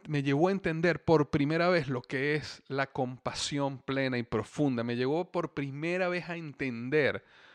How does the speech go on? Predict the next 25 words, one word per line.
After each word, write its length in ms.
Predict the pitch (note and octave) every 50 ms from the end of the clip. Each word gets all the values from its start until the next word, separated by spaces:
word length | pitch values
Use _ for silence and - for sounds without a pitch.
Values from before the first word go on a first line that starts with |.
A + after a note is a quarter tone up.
| - _
por 140 | - C3 B2+
ejemplo, 420 | A#2 D3 E3+ D#3+ C#3 - A#2 A#2 -
cómo 260 | - E3+ G3 A3+ A3
personas 500 | - C#3+ B2 - - F3+ E3+ E3 C#3+ B2
como 280 | - - B2 A#2+ A#2+
Nelson 520 | A#2+ A#2+ C3+ C#3+ D3+ D3 - - D#3+ D#3+ D#3
Mandela, 600 | C3+ A#2+ A#2 A#2 A#2+ C3+ D3 C#3+ C3 A2+ G#2 - _ - - - _
cuando 260 | - - B2+ B2+ A#2+ B2
llegan 340 | A#2 C3 C#3+ D3+ D#3+ E3
al 120 | D3+ C3 A#2+
poder, 520 | - - A#2+ A#2 B2+ D3 C#3 A#2+ G2+ - _ _ _ - - - _ _
logran 340 | C#3 C3 D3 E3+ F3 F3+ F3
desarrollar 640 | D3+ - - C#3 B2+ B2 B2 B2 C#3 D3 D3+ D3
un 160 | C3+ C3 C3 B2
proyecto 920 | - D#3 C#3+ C#3 C#3+ C3 B2+ C3+ D3 D#3 C#3+ - _ - - F#2 A2 - _ _ _ _ - - _ _ _ _ _ _
basado 760 | B2+ B2 C3+ B2 - - - E3 D3+ D3+ D#3 E3 D#3 - - _ _ _ _ _ _ _
tanto 580 | - F3 F#3+ G3+ F#3+ E3+ D3+ C3+ - C3+ B2+
en 140 | B2 A#2 A#2
la 160 | A#2 A2+ -
compasión, 1000 | - - B2 B2 A2 - - A#2 - - - - C3+ D3 D3+ D#3+ D#3+ D#3+ D#3+ D3+ - _ _ _
el 220 | - C3+ B2+ A#2
amor 420 | A2 A2+ A#2 B2+ C#3 D3 D3 D3 C#3+
y 120 | C3+ B2
el 120 | A#2+ A#2
perdón, 640 | A2+ - A2+ G#2+ A2 A2 A#2 B2+ A#2+ G#2 D#2+ B2 C3